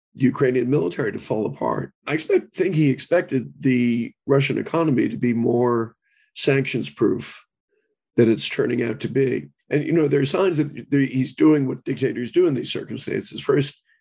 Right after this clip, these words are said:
you take it out on your subordinates. So there's some senior F S B, successor to the K G B, officials who are under arrest. There are reports, I think, Seth, of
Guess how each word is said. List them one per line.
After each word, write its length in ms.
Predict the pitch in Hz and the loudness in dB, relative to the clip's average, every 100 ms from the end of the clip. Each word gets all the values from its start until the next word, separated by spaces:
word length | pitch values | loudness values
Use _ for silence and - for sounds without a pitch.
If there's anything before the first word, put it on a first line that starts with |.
| _ | _
you 100 | - | -6
take 220 | 113 123 | 0 2
it 100 | 139 | 2
out 160 | 123 123 | 2 0
on 120 | 117 | 0
your 120 | 113 | -2
subordinates. 560 | - - 107 113 143 147 | -2 0 0 0 0 0
So 120 | 147 | -2
there's 240 | - 101 - | -2 -4 -4
some 260 | 107 104 _ _ - - | -4 -8 _ _ -18 -2
senior 440 | 147 135 117 - 147 | 2 4 2 0 -4
F 120 | 143 | -2
S 200 | - - | -2 -2
B, 360 | 110 110 - 147 - _ _ _ | -2 0 -2 -8 -16 _ _ _
successor 540 | - - - 151 - - | -6 -4 -2 -2 -4 -8
to 60 | |
the 100 | - | -6
K 180 | - - | -4 -4
G 140 | 113 117 | -4 -2
B, 400 | 117 110 110 - _ - _ - | -2 -2 -4 -10 _ -20 _ -14
officials 480 | - 127 110 113 104 | 0 0 2 -2 0
who 120 | 113 | 0
are 120 | 101 | 0
under 260 | 110 107 104 | 0 -2 0
arrest. 500 | 120 156 160 - - _ - _ | 0 2 0 -2 -4 _ -20 _
There 120 | 117 | 2
are 80 | 110 | 2
reports, 360 | 139 143 127 127 | 2 0 0 0
I 120 | 110 | -2
think, 260 | 139 123 - | -2 -2 -2
Seth, 340 | 131 120 - | 0 -2 -2
of 160 | - | -8